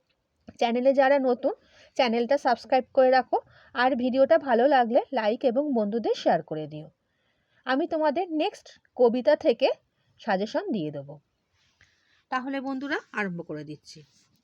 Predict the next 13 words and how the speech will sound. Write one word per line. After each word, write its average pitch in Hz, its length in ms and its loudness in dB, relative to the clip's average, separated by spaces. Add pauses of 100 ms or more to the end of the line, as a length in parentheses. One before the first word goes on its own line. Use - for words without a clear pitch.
(1080)
আমার 277 220 -4
প্রথম 320 400 -2
কোশ্চেন, 277 420 0 (480)
শান্তির 285 600 -2
আর 302 160 0 (140)
এতটুকু 285 600 -4
সন্দেহ, 254 580 -2 (540)
শান্তির 240 440 -6
আর 311 140 0
এতটুকু 247 520 -6
সন্দেহ 233 500 -4
রইল 202 300 2
না। 151 160 -10